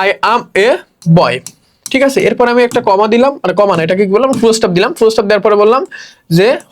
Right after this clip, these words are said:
"What are you doing now?" এখানে হটের ডব্লিউটা বড় হাতের, আইটা বড় হাতের। প্রপার নাউন, প্রপার নাউন মানে কি? আমার নাম, তোমার নাম,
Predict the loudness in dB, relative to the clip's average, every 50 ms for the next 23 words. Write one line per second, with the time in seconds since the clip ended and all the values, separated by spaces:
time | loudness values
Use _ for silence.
0 | -8 -6 -4 -2 -2 0 2 2 2 2 2 2 2 2 0 0 -2 -2 -2 -2
1 | 0 0 0 0 0 0 0 0 0 0 0 0 2 2 2 2 2 2 2 4
2 | 4 4 4 2 2 2 0 0 0 -4 _ _ _ _ -6 -2 -2 0 0 2
3 | 2 4 4 2 2 0 -4 -8 -10 -12 -18 -20 -20 _ _ _ -2 0 0 0
4 | 0 0 0 0 -2 -4 -2 -2 0 0 0 0 0 0 0 0 0 0 -2 -2
5 | -2 -2 -2 0 0 0 2 2 2 0 0 -2 -2 0 0 2 2 2 0 0
6 | 0 -2